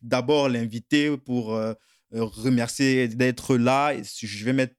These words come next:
tous les liens en description sur, euh, Instagram, sur, euh,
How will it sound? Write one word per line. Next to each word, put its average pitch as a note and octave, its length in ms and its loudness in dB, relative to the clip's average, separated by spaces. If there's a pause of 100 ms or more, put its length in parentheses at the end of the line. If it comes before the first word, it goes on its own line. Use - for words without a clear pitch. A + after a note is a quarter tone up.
tous D#3+ 140 2
les B2 100 2
liens B2+ 160 2
en A#2+ 60 -2
description B2+ 640 -4 (280)
sur, G#2+ 340 -4
euh, A2 240 2 (100)
Instagram, B2 800 0
sur, A2 360 -4
euh, A2 200 0